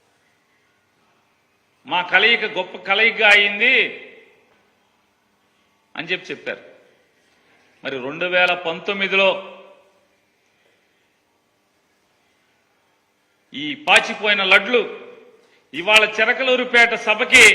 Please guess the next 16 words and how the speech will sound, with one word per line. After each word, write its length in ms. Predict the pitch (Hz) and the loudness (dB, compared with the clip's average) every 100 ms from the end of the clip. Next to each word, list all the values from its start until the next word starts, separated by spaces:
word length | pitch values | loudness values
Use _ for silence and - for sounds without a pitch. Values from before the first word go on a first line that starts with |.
| - - - - - _ - | 2 -12 -18 -20 -20 _ -6
ఎలా 220 | 143 180 | -2 -2
తాజా 440 | 175 170 185 202 | -2 0 2 2
లడ్లుగా 480 | 196 170 170 190 190 | 2 0 -2 -2 -2
మారినాయో 920 | 170 151 190 214 220 208 180 - - - - - - | 0 4 4 4 2 2 2 -2 -14 -20 -20 -20 -12
పవన్ 220 | 135 214 | -10 -8
కళ్యాణ్ 360 | 202 185 175 151 | -8 -4 -4 -6
గారు 280 | 175 - | -10 -10
చెప్పాడా 380 | 147 - 156 135 160 | -14 -6 -4 -2 -4
ఈ 60 | 170 | -4
రాష్ట్ర 300 | 139 147 165 | -4 -4 -8
ప్రజలకి? 560 | - 143 147 - 147 113 - _ _ _ _ _ _ _ _ _ _ _ _ _ _ _ _ 160 | -10 -10 -8 -10 -12 -12 -20 _ _ _ _ _ _ _ _ _ _ _ _ _ _ _ _ 4
పాచిపోయిన 540 | 220 233 240 240 226 | 4 4 -2 0 2
లడ్లు 380 | 214 220 262 247 185 - - - - _ - | 2 2 2 0 -2 -10 -18 -20 -20 _ 0
ఐదేళ్లు 500 | 175 202 190 247 254 | 4 6 8 6 6
మారేప్పటికి 920 | 220 208 254 254 - 233 226 208 190 - _ _ _ _ | -2 -6 -4 -4 -8 -18 -16 -16 -16 -20 _ _ _ _
ఎలా 340 | 117 175 226 | -16 -12 -12